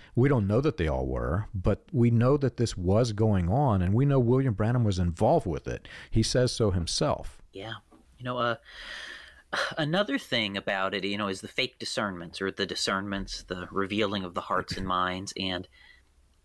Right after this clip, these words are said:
Speaker 2: Jim Jones, like you mentioned, he did use prayer cards like William Branham did. We know he did that. Um, but the investigators also turned up even more details into how he was pulling some of that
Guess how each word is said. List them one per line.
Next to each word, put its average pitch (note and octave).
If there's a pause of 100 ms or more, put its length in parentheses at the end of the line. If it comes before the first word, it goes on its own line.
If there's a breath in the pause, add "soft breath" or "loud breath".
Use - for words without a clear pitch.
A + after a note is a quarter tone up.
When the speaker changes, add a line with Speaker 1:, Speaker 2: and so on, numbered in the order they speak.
(180)
Speaker 2:
Jim D3
Jones, C3+
like A2+
you A2+
mentioned, A2
he A2
did A#2+
use A#2
prayer A2
cards F#2
like F#2
William G2+
Branham F#2
did. D#2+
We F#2+
know G#2
he G2
did F2+
that. F#2 (460 soft breath)
Um, F#2+
but A#2
the C3+
investigators C3+
also C3
turned G#2+
up F#2
even G2
more G2
details E2+
into F2+
how F#2
he G2+
was F#2
pulling F#2+
some F#2
of F2
that G2+